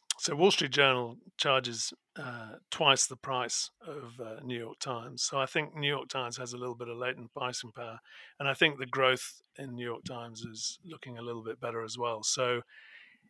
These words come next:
um, it's, it's funny, uh, uh, you only need to be growing a little bit more quickly to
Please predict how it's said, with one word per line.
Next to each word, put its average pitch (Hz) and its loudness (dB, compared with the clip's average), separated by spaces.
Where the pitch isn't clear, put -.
um, 131 0
it's, - 2
it's - 0
funny, 175 6
uh, 180 -6
uh, 170 2
you 156 8
only 190 8
need 160 4
to - -2
be 143 4
growing 131 4
a 123 0
little 135 2
bit 127 -2
more 127 0
quickly 151 -2
to 123 -4